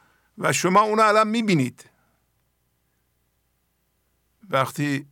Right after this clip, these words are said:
ذهنتون اصرار می‌کنه به دعوا رو انداختن، خودنمایی، فرو می‌نشینید. وقتی می‌بینید یه هیجانی می‌خواد بیاد، شما خشمگین بشین، یه چیزی بگین، خودتون نشون بدین.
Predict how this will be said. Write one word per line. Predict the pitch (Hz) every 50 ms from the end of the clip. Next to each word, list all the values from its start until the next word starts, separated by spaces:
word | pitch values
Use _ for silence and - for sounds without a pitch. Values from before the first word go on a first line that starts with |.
| _ _ _ _ _ _ _ _ _ _ _ _ -
ذهنتون | 135 127 175 175 156 156 165 139 151 147 143 -
اصرار | 156 139 - - 165 170 185 190 175
می‌کنه | 156 147 143 139 - 151 139
به | 127 135
دعوا | 131 120 143 143 139 135 131 135 135
رو | 135 131
انداختن، | 131 135 131 123 131 123 123 - - 156 139 135
خودنمایی، | 131 - - 151 147 135 127 135 139 135 135 131 131 135 139 151 170 196 202 202 - - _ _ _ _ _ _ -
فرو | - - 127 139 160 180
می‌نشینید. | 180 160 135 117 113 110 - - 110 107 - - _ _ _ _ _ _ _ _ _ _ _ _ _ _ _ _ _ _ _ _ _ _ _ _ _ _ _ _ _ _ _ _ _ _
وقتی | 143 143 147 139 - 147
می‌بینید | 143 147 147 147 143
یه | 135 147 139 143
هیجانی | 147 139 135 135 127 131 143 147 147 143 143
می‌خواد | 139 135 127 - - - - 135 135 - _
بیاد، | 147 143 135 131 127
شما | - - - 143 131 127
خشمگین | 117 - - 127 123 - - 127 117 131 131 127
بشین، | 117 117 117 - 139 131
یه | 127 123
چیزی | 120 - - 127 120 120
بگین، | 117 120 120 123
خودتون | 113 - - 123 - - 123 123
نشون | 123 117 - - 131 123
بدین. | 120 131 117 131 151 170 185 208 214 -